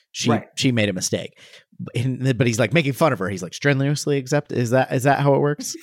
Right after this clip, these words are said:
Speaker 2: <laughs>
Speaker 1: Strenuously object?
Speaker 2: Oh, I strenuously object.
Speaker 1: And so they have the argument. So I think it is set up because we've set up, like, his motivation, and then we've
Speaker 2: But
Speaker 1: set
Speaker 2: that
Speaker 1: up
Speaker 2: doesn't
Speaker 1: that
Speaker 2: really have to do with him hating these defendants.
Speaker 1: No, but the scene, the other thing I said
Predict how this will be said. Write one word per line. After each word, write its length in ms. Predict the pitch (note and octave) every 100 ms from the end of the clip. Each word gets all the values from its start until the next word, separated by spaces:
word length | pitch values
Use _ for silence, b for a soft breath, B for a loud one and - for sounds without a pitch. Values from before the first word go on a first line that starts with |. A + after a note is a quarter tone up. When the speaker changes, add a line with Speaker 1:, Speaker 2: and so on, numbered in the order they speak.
| A4
Speaker 2:
<laughs> 160 | A4+ G4
Speaker 1:
Strenuously 560 | G4+ D#3 D3 D3 - D3+
object? 360 | C#3+ D3 B B C4+ -
Speaker 2:
Oh, 200 | A#3 D#3
I 100 | C#3+
strenuously 800 | - - E3 F4 G#3+ C#3+ D3 C3+
object. 180 | A#2+
Speaker 1:
And 120 | E3 E3+
so 80 |
they 100 | F3
have 140 | F#3+ F3
the 100 | D3+
argument. 460 | D#3+ D3 C#3 C3+
So 100 | E3
I 80 | E3
think 160 | F3+ G#3+
it 100 | D3+
is 160 | D#3
set 180 | - B2
up 120 | G#2+
because 240 | A#2+ C3+ C3
we've 160 | C3+
set 220 | - E3 E3
up, 120 | D#3
like, 140 | C3+
his 260 | - D3 D3
motivation, 760 | D3+ D3+ C3 A#2 - A2 A#2+ -
and 160 | - C3+
then 80 | D3
we've 80 | F4+
Speaker 2:
But 60 |
Speaker 1:
set 120 | E4 F#4
Speaker 2:
that 20 |
Speaker 1:
up 60 |
Speaker 2:
doesn't 180 | A#4+ -
Speaker 1:
that 60 | -
Speaker 2:
really 180 | C4+ A#3
have 160 | A#3
to 100 | A#3+
do 220 | F#3+ G#3+
with 180 | G3 F#3
him 300 | F3+ G3+ F#3+ E3
hating 500 | D3+ A3 B3 G#3+ F#3+
these 300 | D#3+ D3+ C#3+
defendants. 640 | C#3+ F#3 G4+ D#3 F#3 A#3+ E3
Speaker 1:
No, 140 | E3
but 160 | D3+ -
the 100 | C3
scene, 380 | F3 D#3 C3+ -
the 240 | B2+ B2
other 160 | E3 D#3+
thing 220 | C#3+ A#2+
I 80 | G2+
said 280 | - F#2